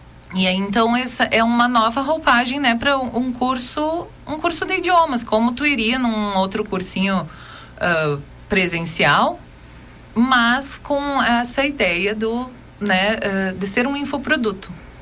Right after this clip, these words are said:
A pessoa se cadastra, vai lá, faz o pagamento e depois tem o, todas as aulas pra assistir durante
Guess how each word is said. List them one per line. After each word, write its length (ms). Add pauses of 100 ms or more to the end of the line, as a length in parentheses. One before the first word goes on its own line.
A 120
pessoa 320
se 140
cadastra, 600
vai 160
lá, 240
faz 380
o 40
pagamento 540
e 60
depois 380
tem 260
o, 180 (420)
todas 380
as 160
aulas 400
pra 160
assistir 480
durante 720